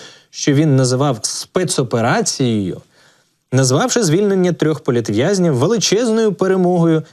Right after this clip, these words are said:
і відповіддю на програму президента Трампа "Мир через силу". Я перепрошую, так, тут може йтися про, і про політв'язнів також.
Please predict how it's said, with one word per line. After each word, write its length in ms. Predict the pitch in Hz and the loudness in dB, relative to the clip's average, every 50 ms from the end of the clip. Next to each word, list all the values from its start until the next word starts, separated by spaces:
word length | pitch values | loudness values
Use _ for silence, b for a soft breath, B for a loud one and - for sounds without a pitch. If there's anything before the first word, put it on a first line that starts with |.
| B B - | B B -4
і 100 | 131 117 | -2 0
відповіддю 580 | 120 165 208 - - 175 170 170 160 147 151 | 0 0 -2 0 -2 0 0 2 2 2 2
на 140 | 143 143 135 | 2 0 0
програму 420 | 135 - 120 143 139 135 120 107 | 0 -2 -2 0 0 0 -2 -2
президента 460 | 101 123 117 110 117 107 101 95 101 95 | -2 -2 -2 0 0 -2 -2 -4 -4 -4
Трампа 440 | - - 160 180 175 170 185 160 - - | -2 -2 0 0 -2 -2 -4 -6 -6 -6
"Мир 280 | 120 120 135 135 139 139 | -2 0 0 0 0 0
через 300 | - - 135 123 117 - | -2 -2 0 0 -2 -2
силу". 300 | - - 135 104 95 87 B B B B | -2 -2 -2 -2 -2 -4 B B B B
Я 100 | 143 127 | -2 -2
перепрошую, 480 | - 180 180 - 160 117 - 113 107 | 0 -2 -2 0 -2 -2 -2 -4 -4
так, 180 | - 110 - - | -4 -4 -6 -4
тут 180 | - 135 - | -4 -4 -2
може 220 | 139 143 131 135 139 | 0 0 0 0 0
йтися 340 | 135 - 180 - - 131 131 B B B B _ | 0 0 0 0 0 -4 -4 B B B B _
про, 300 | - 143 147 151 147 147 - | -2 0 2 2 0 0 0
і 80 | 147 | -2
про 180 | 139 - 151 131 | 0 0 0 0
політв'язнів 800 | - 165 165 147 139 - 143 139 143 135 127 123 135 135 131 | 0 0 0 0 0 0 0 0 2 2 0 2 0 0 0
також. 500 | 127 - 147 - - 139 98 87 - - | -2 -4 -4 -2 0 0 0 0 -4 -8